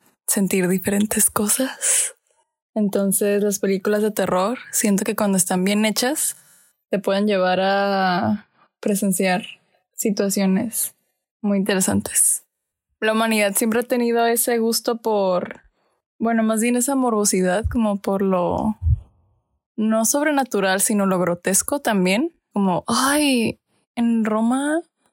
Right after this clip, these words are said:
no, bueno, como, ay, los aztecas se mataban a sí mismos y hacían sacrificios y todos veían y luego cocinaban sus piernas y hacían pozole. <laughs> Pero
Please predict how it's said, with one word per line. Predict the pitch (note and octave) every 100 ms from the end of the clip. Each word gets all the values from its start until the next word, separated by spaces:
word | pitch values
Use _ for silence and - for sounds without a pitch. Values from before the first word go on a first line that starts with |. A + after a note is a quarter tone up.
| _
no, | A3+ A3 G#3
bueno, | G3 F3+ - _ _ _
como, | - -
ay, | A#3+ B3+
los | B3
aztecas | A3+ - A#3 A3+ D#4+ F#4+ G#4+ - - _ _ _ -
se | - - A#3 A3 G#3+ G#3+ G#3 G3+ F#3+ - - -
mataban | G#3+ G#3+ - G3+ A#3 C4+ D#4 - -
a | G#3+
sí | -
mismos | G3+ A3 C4+ D4+ D#4+ -
y |
hacían | A3+ G#3+ G3
sacrificios | A3 - G3 G3+ F#3+ A#3+ C4+ D4 - - _ _ _ _ _
y | A3
todos | G3 G3 G#3+
veían | G#3 F#3+ G3+ A3+ A#3+ C#4+ _ -
y | G#3
luego | F#3+ F#3+
cocinaban | A3 G#3+ G3 G3
sus | G3+ G3+
piernas | - F#3+ G3 A#3 A#3+
y |
hacían | G#3 G3 F#3
pozole. | G#3 - G#3+ B3+
<laughs> | - - A3+ - - - - - - - - - -
Pero | B3 A#3 A3+ A3+ A3 G#3 G3 F#3